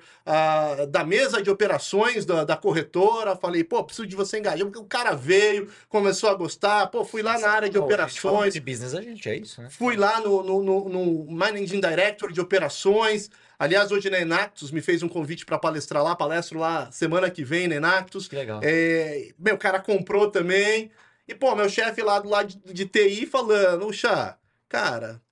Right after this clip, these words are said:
Speaker 1: quem paga teu salário não são eles, é T I.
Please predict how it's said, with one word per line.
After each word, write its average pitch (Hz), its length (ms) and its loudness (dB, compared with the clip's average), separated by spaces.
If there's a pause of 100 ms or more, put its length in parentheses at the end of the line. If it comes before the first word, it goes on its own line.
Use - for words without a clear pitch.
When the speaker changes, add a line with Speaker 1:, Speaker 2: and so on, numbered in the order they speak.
(580)
Speaker 1:
quem 208 160 -6
paga 190 400 -2
teu 175 160 -6
salário 165 500 -2
não 196 120 -6
são 196 340 -2
eles, 151 580 -4
é 139 120 -12
T - 180 -2
I. 156 560 -6